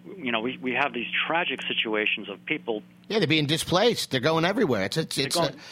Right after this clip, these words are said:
Speaker 1: they're going everywhere. They're desperate. They're, they're
Speaker 2: Yeah.
Speaker 1: dying in the Mediterranean because the, their creaky boats tip over.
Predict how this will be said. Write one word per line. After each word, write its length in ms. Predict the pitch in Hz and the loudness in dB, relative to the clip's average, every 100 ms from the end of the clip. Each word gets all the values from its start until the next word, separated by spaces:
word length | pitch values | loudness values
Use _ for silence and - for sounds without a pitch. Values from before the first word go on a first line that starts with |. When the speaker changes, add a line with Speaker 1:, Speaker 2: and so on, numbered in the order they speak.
| - - - | -16 -14 -6
Speaker 1:
they're 80 | |
going 200 | 165 165 | 0 2
everywhere. 360 | 170 175 170 170 | 4 2 2 2
They're 100 | 139 | 0
desperate. 600 | - 180 180 - - - | -2 -2 -2 -2 -2 0
They're, 200 | 127 120 | 0 2
they're 260 | 123 117 123 | 2 2 4
Speaker 2:
Yeah. 320 | 240 254 131 | 4 4 4
Speaker 1:
dying 440 | 135 170 190 180 | 2 2 0 0
in 80 | 165 | -2
the 40 | 151 | 0
Mediterranean 600 | 143 147 - 139 143 139 | 0 0 -2 -2 -2 0
because 240 | 120 113 101 | -2 -2 -4
the, 80 | 101 113 | -8 -4
their 160 | 104 - - - | -4 -4 -14 -6
creaky 300 | - - 151 | -2 -2 -2
boats 260 | 120 131 - | 0 -2 -2
tip 100 | - - | -10 -4
over. 220 | 117 | -4